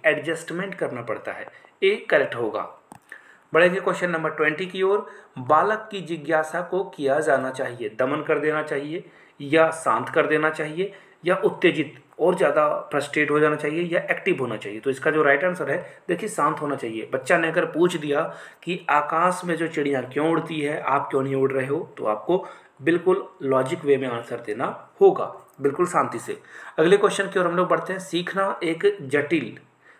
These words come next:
मानसिक प्रक्रिया है, शारीरिक प्रक्रिया है, सामाजिक प्रक्रिया है या नैतिक प्रक्रिया है? तो देखिए,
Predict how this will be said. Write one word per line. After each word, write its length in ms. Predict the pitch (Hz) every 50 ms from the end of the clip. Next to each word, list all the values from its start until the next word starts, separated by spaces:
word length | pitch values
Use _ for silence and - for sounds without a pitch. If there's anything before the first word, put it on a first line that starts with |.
| _ - 127
मानसिक 420 | 113 107 110 117 - - 180 180
प्रक्रिया 420 | 202 185 175 175 170 165 160 180
है, 120 | 170 185 196
शारीरिक 480 | 185 - 165 143 131 131 156 175 175
प्रक्रिया 380 | - 180 156 - 160 160 165 175
है, 60 | 180
सामाजिक 480 | 175 - 151 131 127 123 127 165 175 -
प्रक्रिया 420 | 180 - 143 - 143 151 160 160
है 180 | 151 180 233 - - - - - _ -
या 120 | 220 233
नैतिक 380 | 226 220 220 202 - 196 180 -
प्रक्रिया 400 | 156 135 - - 131 110 110 110
है? 60 | 107
तो 100 | 113 120
देखिए, 400 | 123 135 131 131 170 170 175 175